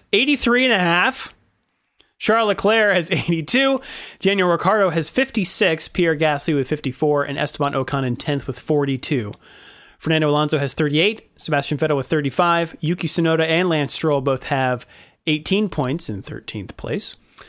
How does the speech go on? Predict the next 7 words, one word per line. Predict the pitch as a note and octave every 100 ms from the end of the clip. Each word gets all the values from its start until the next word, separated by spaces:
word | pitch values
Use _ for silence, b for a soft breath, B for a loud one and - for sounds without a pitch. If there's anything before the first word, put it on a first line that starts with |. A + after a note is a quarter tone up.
| B -
George | G#3 A#3+ F#3
Russell | B3+ A3
in | G3
fifteenth | F3+ F#3 - G#3+
has | G3 D3+
thirteen | - F3+ F3 - F#3 F3 D#3+
points. | F#3 B3+ E4 - -